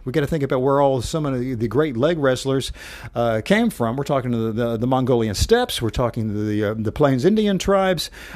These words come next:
our, our, our early, uh, wrestlers whenever we crossed the pond to this side.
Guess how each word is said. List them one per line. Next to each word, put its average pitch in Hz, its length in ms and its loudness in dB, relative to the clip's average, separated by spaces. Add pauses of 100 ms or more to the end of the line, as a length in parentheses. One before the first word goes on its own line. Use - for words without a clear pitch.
our, 110 160 2
our, 123 420 2
our 113 200 4
early, 139 440 2
uh, 117 160 2
wrestlers 139 520 2
whenever 120 360 -2
we 107 100 0
crossed 135 320 -2
the - 80 -6
pond 160 280 0
to 123 40 -2
this 156 220 2
side. 170 340 0